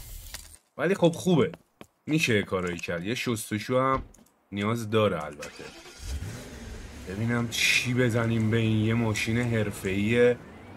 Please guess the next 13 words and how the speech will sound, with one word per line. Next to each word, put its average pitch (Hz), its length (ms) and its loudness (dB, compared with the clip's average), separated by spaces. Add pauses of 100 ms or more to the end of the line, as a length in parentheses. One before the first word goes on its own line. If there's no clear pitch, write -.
(540)
خفن 110 460 2
درست 98 360 -2
کنم. 85 280 -4 (640)
فقط 135 240 6
نمی‌دونم 202 460 6
دیگه 147 380 4
ماشین 180 360 0
مثلاً 190 260 0
خفن 151 380 0
تر 139 160 2
از 139 160 2
این 202 200 2
نیست. 208 640 -2